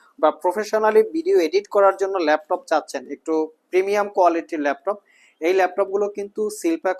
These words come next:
অবস্থায় মোটামুটি আড়াই লক্ষ টাকার একটু কম বেশি প্রাইস হবে। আপনারা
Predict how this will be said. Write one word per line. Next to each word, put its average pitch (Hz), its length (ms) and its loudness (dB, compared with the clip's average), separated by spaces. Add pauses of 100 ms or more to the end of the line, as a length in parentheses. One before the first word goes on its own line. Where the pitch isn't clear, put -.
অবস্থায় 180 420 -4
মোটামুটি 170 420 -6 (300)
আড়াই 156 240 2
লক্ষ 165 160 -6 (140)
টাকার 156 260 -4
একটু - 140 -14 (120)
কম 143 180 -2
বেশি 147 260 -10
প্রাইস 156 320 -2
হবে। 147 160 -4 (440)
আপনারা 175 260 -2